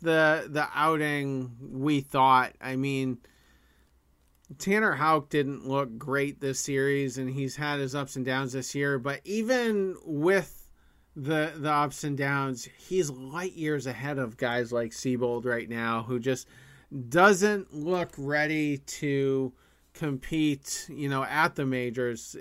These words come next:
and probably could use a lot more time to develop. Had some high strikeout games with Pawtucket, eight, nine strikeouts, uh, during various starts,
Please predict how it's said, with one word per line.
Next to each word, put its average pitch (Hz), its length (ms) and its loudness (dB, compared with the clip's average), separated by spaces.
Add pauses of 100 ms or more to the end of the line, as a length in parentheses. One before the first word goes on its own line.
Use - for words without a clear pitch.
(180)
and 127 520 -6
probably 202 580 2
could 147 220 -4
use 151 260 0
a 151 60 -2
lot 151 200 2
more 147 200 -2
time 143 260 -2
to 139 80 -2
develop. 135 500 -2 (600)
Had 208 680 2
some 170 580 2
high 185 320 0
strikeout 180 720 0
games 180 600 0
with 139 380 -2
Pawtucket, 180 640 0
eight, 160 260 0
nine 151 260 -2
strikeouts, 160 960 -2
uh, 139 220 0
during 143 360 -2
various 143 540 0
starts, 147 720 0